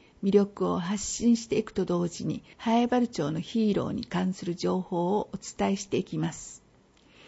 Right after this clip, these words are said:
写真説明、金城哲夫ウェブ資料館と金城哲夫アーカイブの案内写真が掲載されています。令和二年度ガイド研修一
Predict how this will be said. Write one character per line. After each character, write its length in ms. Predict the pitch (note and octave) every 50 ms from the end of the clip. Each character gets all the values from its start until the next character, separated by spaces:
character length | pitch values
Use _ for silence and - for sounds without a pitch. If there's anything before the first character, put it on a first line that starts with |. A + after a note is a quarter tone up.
| - - -
写 180 | - - G#3+ G#3+
真 320 | - - - A#3+ A#3+ A#3
説 320 | A#3 - A#3 - - - G3
明、 200 | F3 - - - - _ _ _ _ - - - _ _ -
金 260 | - C4+ C4 B3+ A#3
城 160 | F#3+ E3+ E3+
哲 320 | - - F#3+ - - - G3
夫 140 | F#3+ F#3 -
ウ 40 | F#3+
ェ 140 | G3+ G#3+ G#3+
ブ 80 | A3 G3+
資 180 | - - -
料 200 | A3+ A3+ G#3+ G3+
館 300 | G3+ - D#3 - - - - -
と 160 | - - - - - - - _ -
金 260 | - - B3+ B3 A#3 G#3+
城 140 | F#3 F3+
哲 320 | E3 - F3+ - - F3+ D3
夫 180 | - - -
ア 140 | G#3+ A3 A3
ー 80 | A3 -
カ 160 | - G#3 F#3+
イ 100 | F3+ -
ブ 140 | - - -
の 200 | - - - - - - - - - - _
案 280 | - G#3+ A3+ A#3+ A#3+ A#3+
内 200 | A#3+ B3 B3 A#3+
写 160 | - - A#3+
真 240 | - - - E3+ F#3
が 100 | G3 A3
掲 240 | G#3+ - G#3 G3 F#3+
載 240 | - - F3+ F#3 F3
さ 180 | - - F#3+ F#3
れ 80 | F3
て 140 | - - -
い 100 | - D#3
ま 160 | D#3+ E3 D#3
す。 260 | - - - - - _ _ _ _ _ _ - - _ _ _ _ _ - - - -
令 300 | F#3+ G#3+ A#3+ B3 A#3+ A3
和 160 | E3+ - -
二 180 | F3+ F#3 F#3+ G#3
年 300 | G#3+ G#3+ G#3 F#3+ D#3+ -
度 220 | - - - - -
ガ 140 | - G3+ G#3+
イ 80 | A3
ド 140 | A3 B3+ A#3+
研 260 | - - A#3+ A#3+ A3+
修 380 | A3+ - - G3+ - - - - -
一 120 | A#3